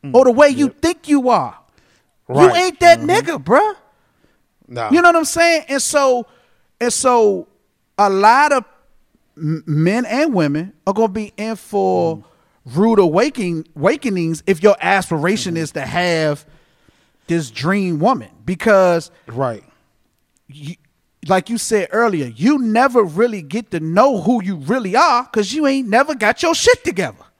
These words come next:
Speaker 1: Yeah, you ain't never had to sit in your shit and figure it
Speaker 2: Yeah.
Speaker 1: out. But to your point where you was talking about how the women kinda see, see Pat, see the unicorn and stuff like that. But if you think about it, like they said, women are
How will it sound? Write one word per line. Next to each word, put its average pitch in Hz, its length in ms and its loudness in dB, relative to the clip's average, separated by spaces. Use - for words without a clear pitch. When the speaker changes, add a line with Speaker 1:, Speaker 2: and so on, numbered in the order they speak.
Speaker 1:
Yeah, 147 180 -4
you 120 260 -4
ain't 156 100 -4
never 156 140 -2
had 151 100 -2
to 151 60 -6
sit 214 260 -2
in 180 80 -6
your 170 160 -6
shit 160 200 -2
and 156 100 -12
figure 175 280 -4
it 294 80 0
Speaker 2:
Yeah. 453 80 0
Speaker 1:
out. 349 120 -2
But 185 180 2
to 226 140 2
your 190 220 0
point 202 400 -2
where 165 120 -2
you 180 100 -6
was 170 100 -2
talking 165 200 -2
about 156 180 0
how 156 120 -2
the 139 80 -4
women 156 380 -4
kinda 143 340 -8
see, 156 520 -10
see - 500 -10
Pat, 156 260 -4
see 185 120 -4
the 139 80 -8
unicorn 151 540 -4
and 135 80 -10
stuff 147 240 -6
like 135 200 -6
that. 170 220 -4
But 214 380 4
if 202 140 -2
you 233 100 0
think 247 280 -2
about 170 340 0
it, 160 80 -4
like 180 180 -2
they 180 140 -2
said, 170 180 -2
women 185 460 -2
are 147 360 0